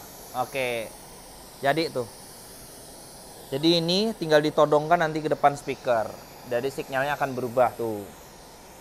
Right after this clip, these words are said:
Fungsi semuanya. Jadi tinggal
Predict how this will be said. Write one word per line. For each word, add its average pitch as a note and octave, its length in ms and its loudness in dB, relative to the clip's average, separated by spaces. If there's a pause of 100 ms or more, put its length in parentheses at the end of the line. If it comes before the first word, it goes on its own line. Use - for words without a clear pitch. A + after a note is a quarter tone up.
(3000)
Fungsi B2+ 380 -4
semuanya. C#3+ 880 0 (560)
Jadi F3+ 580 4 (140)
tinggal D3 800 8